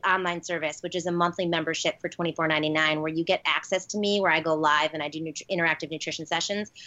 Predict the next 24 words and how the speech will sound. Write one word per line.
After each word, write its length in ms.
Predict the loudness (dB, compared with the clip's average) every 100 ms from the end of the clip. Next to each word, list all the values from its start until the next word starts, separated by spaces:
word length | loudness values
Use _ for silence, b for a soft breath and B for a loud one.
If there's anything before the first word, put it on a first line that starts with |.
| B
But 100 | 2
I 80 | 4
also 200 | 4 4
have 120 | 2
workout 380 | 2 0 0 0
videos 460 | -4 -4 -4 -6 -8
and 160 | -10 -10
pre-made 400 | -4 -2 0 0
menus 380 | -2 -2 -4 -6
with 120 | -6
grocery 380 | -4 -2 0 0
lists 300 | 0 0 0
and 100 | 2
a 60 |
recipe 360 | 2 0 -4 -2
database 800 | 0 2 2 0 0 -10 -20 -6 -2
and 160 | 0
educational 500 | 0 2 2 2 0
stuff. 320 | 0 2 2
It's 120 | 0 -2
just 180 | -2 2
more 180 | 2 2
affordable. 440 | 0 -2 -2 -6
So 300 | -2 2 2